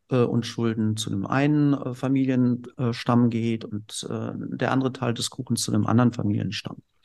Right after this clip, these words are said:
Ähm, das geht alles, aber so einfach, wie sich das jetzt anhört, ist das von der Technik nachher nicht, weil man muss dann erstmal nur, äh, Unterne-, zig Unternehmensbewertungen machen für das rein.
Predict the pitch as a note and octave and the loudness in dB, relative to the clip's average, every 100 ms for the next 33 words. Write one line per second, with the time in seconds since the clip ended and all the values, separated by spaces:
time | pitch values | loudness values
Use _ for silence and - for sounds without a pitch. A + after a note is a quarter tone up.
0 | - - - _ _ _ - B2+ B2 A#2+ | -18 -18 -20 _ _ _ 6 8 8 6
1 | - A#2 - B2+ - E3+ G#3 G#3 - C3 | 2 2 6 4 6 6 6 6 4 6
2 | B2+ C3 B2+ - C#3+ B2 C3 C3 C3+ C#3 | 6 6 4 2 2 4 4 4 2 0
3 | B2+ B2 B2+ - B2 D3 D3 D3+ D3 - | 2 2 2 2 8 10 12 10 8 2
4 | B2+ - B2 A2+ - C#3 C3+ D3+ C#3+ D3 | 0 4 6 6 6 6 8 6 8 2
5 | - D#3 C#3+ C#3+ D3 D3+ - - A#2+ A#2 | 4 4 6 8 6 6 2 2 4 6
6 | A2 A#2+ - A#2 A2+ - A#2 A#2 - C3+ | 6 4 2 0 0 4 4 4 2 4
7 | A#2+ C3+ C3 C3 - - - - - C3+ | 4 6 8 8 6 4 4 6 4 8
8 | C3 B2+ - B2 A#2+ - A#2 A2+ - G#2+ | 10 10 6 4 6 6 6 6 4 2
9 | A2 G2 - G#2 G#2+ F3 B3 | 2 2 4 8 10 10 8